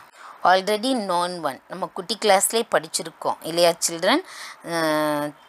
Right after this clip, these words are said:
தார் desert, தார் பாலைவனம் அப்படின்றது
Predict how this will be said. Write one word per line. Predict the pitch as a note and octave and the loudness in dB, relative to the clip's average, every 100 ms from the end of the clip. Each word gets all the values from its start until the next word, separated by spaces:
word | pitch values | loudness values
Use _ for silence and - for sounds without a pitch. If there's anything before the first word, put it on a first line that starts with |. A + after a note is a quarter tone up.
| - | 2
தார் | G3+ F#3 F#3+ E3+ | 6 6 4 -2
desert, | D3+ - D#3 B2 - - - - - - | -2 0 0 0 -6 -16 -14 -20 -8 2
தார் | G3+ G3+ A3 - | 4 4 2 2
பாலைவனம் | E3+ D#3+ E3 D#3+ D3+ D3+ C3+ - | 4 4 0 -2 0 -2 -2 -6
அப்படின்றது | D#3+ D3 E3 D#3+ D3+ D#3+ | -6 -6 -8 -4 -4 0